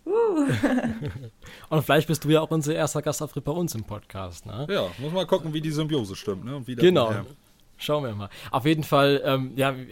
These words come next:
Speaker 2: wir fanden es auch einfach mega cool, dass du uns geschrieben hast. Wir haben sowas eigentlich erstmal nicht erwartet gehabt.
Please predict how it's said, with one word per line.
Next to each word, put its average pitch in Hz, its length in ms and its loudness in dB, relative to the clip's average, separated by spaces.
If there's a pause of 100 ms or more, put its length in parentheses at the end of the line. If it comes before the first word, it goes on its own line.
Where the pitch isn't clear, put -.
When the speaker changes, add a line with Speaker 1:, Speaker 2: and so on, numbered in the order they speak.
(240)
Speaker 2:
wir 135 140 -4
fanden 127 180 2
es 120 60 -2
auch 113 80 -4
einfach 123 220 -2
mega 120 320 -2
cool, 151 100 -4
dass 123 120 -4
du 127 40 -8
uns 120 180 -10
geschrieben 117 380 -6
hast. 135 180 -4
Wir 117 120 -2
haben 120 340 -4
sowas 120 320 -4
eigentlich 117 400 -8
erstmal 107 300 -6
nicht 98 180 -6
erwartet 131 400 -2
gehabt. 135 320 -2